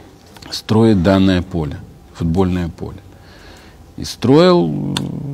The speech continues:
футбольный клуб «Заря» и «Инвестор». Что, какое преступление в том, что земельный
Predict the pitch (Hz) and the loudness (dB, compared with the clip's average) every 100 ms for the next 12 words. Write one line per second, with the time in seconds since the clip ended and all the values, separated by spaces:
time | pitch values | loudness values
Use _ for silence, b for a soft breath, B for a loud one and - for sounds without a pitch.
0 | 143 143 - - - - - - - - | -14 -18 -20 -20 -20 -20 -20 -20 -20 -20
1 | - - - - - - - 98 117 110 | -20 -20 -20 -20 -20 -16 -6 2 4 4
2 | 101 - 101 92 101 135 202 175 170 156 | 4 0 -2 0 0 0 0 0 0 0
3 | 127 104 - - - - - - - - | 2 0 0 -8 -18 -20 -20 -20 -20 -20
4 | - B B B B B B - - - | -20 B B B B B B -20 -20 -20
5 | - - - - - - - - - - | -20 -20 -20 -20 -20 -16 -14 -12 -6 -2
6 | 98 156 147 120 117 - 117 113 120 110 | 2 6 6 6 2 2 -2 2 4 4
7 | 104 101 143 170 170 - 110 98 110 127 | 0 0 -2 -2 -2 -2 -2 2 6 8
8 | 127 110 | 8 6